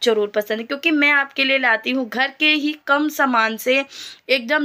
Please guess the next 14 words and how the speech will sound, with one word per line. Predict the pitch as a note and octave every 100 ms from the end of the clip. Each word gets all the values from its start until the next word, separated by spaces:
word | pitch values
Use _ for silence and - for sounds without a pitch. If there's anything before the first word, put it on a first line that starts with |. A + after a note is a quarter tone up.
| B3+
नई | B3 B3+
नई | B3+ C4
रेसिपीज़ | D4+ A#3+ G#3 A3 - A3 A3+ - - - -
जो | A#3+ D4+
कि | E4+ -
आपके | B3+ C4 - D4+
टेस्ट | D4+ A#3 A#3+ -
को | B3 C4+
बढ़ा | G#3 G3+ A3 B3+
सके | C4 C4+ D4+
और | C#4+
आप | C4+ A#3 B3 -
कुछ | C4+ C#4+
नया | A#3+ G#3+ A3